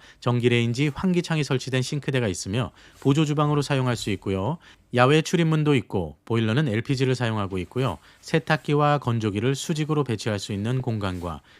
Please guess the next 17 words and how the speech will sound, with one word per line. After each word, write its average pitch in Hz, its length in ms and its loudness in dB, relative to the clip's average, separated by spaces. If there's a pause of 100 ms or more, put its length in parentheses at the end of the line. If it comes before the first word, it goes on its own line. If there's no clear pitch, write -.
(120)
주방에 107 320 -2
많은 104 320 -2
물건들을 104 480 -2
깔끔하게 139 540 -2
보관할 104 340 -4
수 - 140 -10
있는 101 240 -4 (280)
수납장까지 127 960 -4 (200)
넉넉하게 107 720 -4
마련이 92 340 -4
돼 95 140 -4
있습니다. 78 560 -10 (1900)
오늘의 151 280 8
집은 170 200 4
첫 185 280 2
입주 139 300 -2
때부터 127 540 0